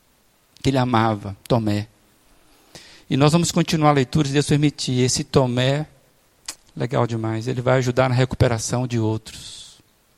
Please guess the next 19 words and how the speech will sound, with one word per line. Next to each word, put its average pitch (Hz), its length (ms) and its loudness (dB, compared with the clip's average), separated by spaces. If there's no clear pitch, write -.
Eu 196 140 8
entendo 220 340 4
pelo 196 220 4
menos 202 260 0
duas 202 200 2
reflexões 151 720 -2
aqui. 104 340 -8
A 190 80 2
primeira 185 400 4
tá 170 160 2
aí. 147 240 4
Se - 160 -2
você 240 380 4
se 220 160 4
sente 170 640 4
plenamente 202 680 4
acolhido, 147 720 0
plenamente 226 540 4
participante 214 1500 0